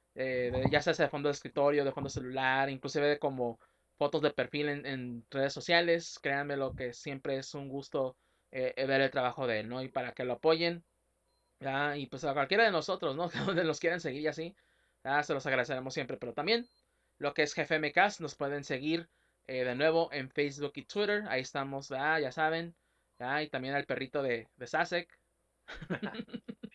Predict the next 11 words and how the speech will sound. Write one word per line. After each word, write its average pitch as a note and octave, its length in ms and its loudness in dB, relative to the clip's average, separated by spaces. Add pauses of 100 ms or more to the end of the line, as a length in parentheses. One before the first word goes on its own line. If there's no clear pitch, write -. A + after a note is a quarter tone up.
(760)
¿Verdad? C#3+ 260 4
Ahí C#3+ 140 2
nos D3+ 140 -2
pueden D3 240 2
seguir D#3 500 -2 (420)
de B2+ 100 -8
nuevo D3+ 320 0
en C#3 140 -8
Facebook C#3+ 460 -2
y D3 60 -14
Twitter, G3 520 -4